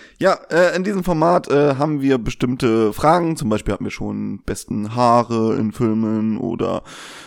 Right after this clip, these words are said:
ähm, die besten Filme gegen rechts oder sowas, ne? Und da suchen wir uns jeweils drei Picks aus und die betteln sich dann gegeneinander. Relativ schnell erklärt und am Ende gewinnt es, ähm, ein, ein Film, eine Figur in diesem Fall. Und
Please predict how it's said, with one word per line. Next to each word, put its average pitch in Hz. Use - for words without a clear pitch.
ähm, 101
die 110
besten 104
Filme 110
gegen 151
rechts 165
oder 143
sowas, 135
ne? 143
Und 117
da 104
suchen 104
wir 139
uns 107
jeweils 101
drei -
Picks -
aus -
und 123
die 104
betteln 101
sich 98
dann 101
gegeneinander. 101
Relativ 104
schnell 95
erklärt 120
und 113
am 104
Ende 104
gewinnt 98
es, -
ähm, 98
ein, 104
ein 107
Film, 104
eine 98
Figur 165
in 135
diesem 131
Fall. 113
Und 127